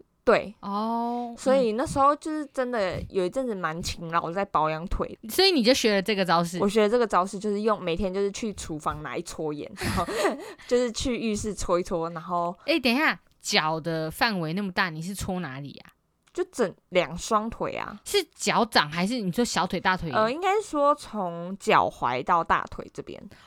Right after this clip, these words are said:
Speaker 2: 哦，范围很大欸。
Speaker 1: 对啊，我那时候真的蛮勤劳保养，而且那时候日本有一个美腿袜很流行。
Speaker 2: 你是那种很紧的那种吗？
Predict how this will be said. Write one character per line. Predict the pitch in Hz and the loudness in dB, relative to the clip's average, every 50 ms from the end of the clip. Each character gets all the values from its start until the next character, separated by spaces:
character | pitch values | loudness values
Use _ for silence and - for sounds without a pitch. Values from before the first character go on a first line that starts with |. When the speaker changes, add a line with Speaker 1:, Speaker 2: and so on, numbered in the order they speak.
| - | -4
Speaker 2:
哦， | - - 294 - 101 - - - _ | 2 4 6 6 6 2 0 -8 _
范 | - - 440 381 302 247 | 2 4 6 8 8 8
围 | 233 233 | 8 8
很 | 247 226 185 180 185 | 8 6 4 2 4
大 | - 302 311 - 196 | 6 6 6 6 6
欸。 | 165 - - 170 175 - _ _ _ _ | 2 0 -6 -12 -14 -16 _ _ _ _
Speaker 1:
对 | 240 220 196 | 4 6 8
啊， | 180 170 170 180 196 226 - | 8 6 6 2 0 -6 -4
我 | - 214 | -2 0
那 | 226 311 | 2 2
时 | 381 - | 4 4
候 | 349 | 2
真 | - 302 277 | 4 4 2
的 | 226 | 0
蛮 | 202 175 151 175 | 0 -2 -4 -4
勤 | - - - 175 165 | -6 -6 -6 -6 -2
劳 | 170 165 156 | 0 0 0
保 | - - 143 143 151 | 0 0 -2 -2 -2
养， | 160 151 - - - _ | -2 -6 -8 -10 -10 _
而 | - 285 | -2 -2
且 | - 370 320 | 0 0 0
那 | 214 254 320 | 0 0 0
时 | 330 - - | 0 0 0
候 | 233 240 269 254 233 220 196 - - - | 4 6 6 6 6 6 4 2 -2 -8
日 | - - 269 262 | -8 -4 -4 -2
本 | - - 165 160 156 | 0 0 0 0 0
有 | 151 151 151 | 2 2 2
一 | 165 | 2
个 | 165 180 165 156 135 - - - _ _ _ - | 2 2 0 0 0 -4 -10 -20 _ _ _ -2
美 | 185 180 190 | 0 0 2
腿 | 202 - - 175 147 | 2 4 4 4 4
袜 | 165 190 190 | 6 6 6
很 | 185 185 180 156 151 | 6 4 -2 -8 -6
流 | 151 156 147 147 156 | -4 -4 -2 -2 -2
行。 | 170 - - 160 - - 202 208 - - _ _ _ - - - _ | -4 -6 -8 -10 -12 -14 -16 -18 -20 -20 _ _ _ -20 -20 -12 _
Speaker 2:
你 | - 240 | 2 2
是 | 262 359 | 4 4
那 | 392 415 | 4 4
种 | 302 226 | 4 4
很 | 190 202 214 220 | 4 2 2 2
紧 | - 247 196 165 | 0 0 0 0
的 | 165 165 | 0 0
那 | 170 180 | 0 -2
种 | 175 160 147 135 | -2 -2 -4 -6
吗？ | 135 139 | -10 -10